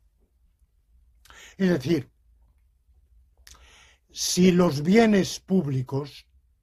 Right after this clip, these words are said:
son supremos y los privados están subordinados y son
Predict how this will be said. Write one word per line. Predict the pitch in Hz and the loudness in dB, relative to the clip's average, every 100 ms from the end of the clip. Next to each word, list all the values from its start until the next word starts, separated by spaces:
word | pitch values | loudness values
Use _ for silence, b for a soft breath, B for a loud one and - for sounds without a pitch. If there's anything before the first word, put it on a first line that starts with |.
| _ _ _ _ _ _ | _ _ _ _ _ _
son | - 202 180 | -2 2 2
supremos | - 147 165 165 165 156 196 - - _ _ _ _ _ _ _ | 0 -10 -4 -2 0 -2 -6 -8 -20 _ _ _ _ _ _ _
y | 180 160 | -4 -2
los | 156 131 | -2 -4
privados | 139 131 151 151 156 170 - - _ _ _ _ _ _ _ _ | -6 -2 0 2 0 0 -4 -20 _ _ _ _ _ _ _ _
están | - 131 - 165 127 | -12 -12 -6 -4 -4
subordinados | - 160 151 143 151 160 156 165 185 - _ _ | -4 0 0 0 -4 -2 0 0 -2 -8 _ _
y | 131 | -14
son | - 147 151 131 | -8 -6 -6 -8